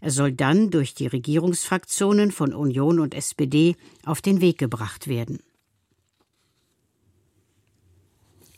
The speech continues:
Im Gazastreifen hat eine von Israel und den U S A unterstützte Organisation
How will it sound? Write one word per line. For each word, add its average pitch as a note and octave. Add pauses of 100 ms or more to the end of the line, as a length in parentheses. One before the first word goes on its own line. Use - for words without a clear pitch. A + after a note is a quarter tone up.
Im G#3
Gazastreifen D3+
hat D#3
eine F3+
von D3+
Israel F3+
und F3
den F3
U E3+
S D#3
A F3
unterstützte E3
Organisation D3+